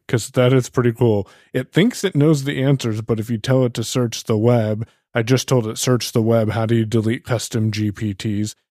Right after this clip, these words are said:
And then you can see it's visiting community dot open A I dot com. And so it's, it's consuming that content, and hopefully it'll come back and give me the actual directions.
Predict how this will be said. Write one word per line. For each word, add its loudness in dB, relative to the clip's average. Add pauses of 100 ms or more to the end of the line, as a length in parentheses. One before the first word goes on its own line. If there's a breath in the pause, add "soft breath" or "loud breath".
(140)
And 4
then 6
you 4
can 2
see 0
it's -6
visiting 4
community 4
dot -4
open -2
A -4
I -4
dot -12
com. 2 (340)
And -2
so 2
it's, -4
it's -6
consuming 4
that -2
content, -2
and -4
hopefully 2
it'll 0
come 0
back -4
and 0
give 0
me 2
the -4
actual -8
directions. -8